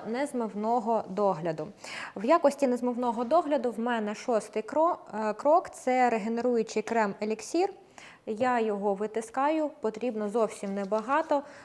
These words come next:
розтис-, е, розмащую по руках і починаю розподіляти. Потрібно крему зовсім небагато, волосся щільніше,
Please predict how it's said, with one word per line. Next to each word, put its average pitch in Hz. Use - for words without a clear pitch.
розтис-, 226
е, 214
розмащую 233
по 247
руках 269
і 285
починаю 240
розподіляти. 208
Потрібно 254
крему 220
зовсім 202
небагато, 320
волосся 208
щільніше, 285